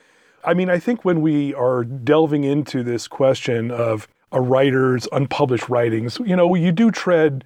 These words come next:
somewhat carefully because these are documents that don't have the same status in terms of the canon and all as the published works.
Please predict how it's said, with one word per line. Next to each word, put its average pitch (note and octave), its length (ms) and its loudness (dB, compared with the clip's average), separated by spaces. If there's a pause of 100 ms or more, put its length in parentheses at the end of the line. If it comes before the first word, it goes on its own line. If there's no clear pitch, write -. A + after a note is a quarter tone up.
(120)
somewhat E3+ 640 0
carefully A#2+ 600 -2
because B2 540 -2 (160)
these D#3+ 320 2
are D#3 80 6
documents C3+ 600 0
that C3+ 100 -4
don't C3+ 240 -2
have B2+ 280 -2
the A#2+ 100 -8
same A#2+ 340 -4
status F3 760 2
in C#3 100 0
terms C3 280 -2
of A#2 100 -4
the G#2 100 -8
canon C#3+ 520 -2
and C3 140 -2
all C3 360 4
as A#2+ 340 -2
the A#2 80 -6
published D3+ 520 -2
works. A#2 420 -6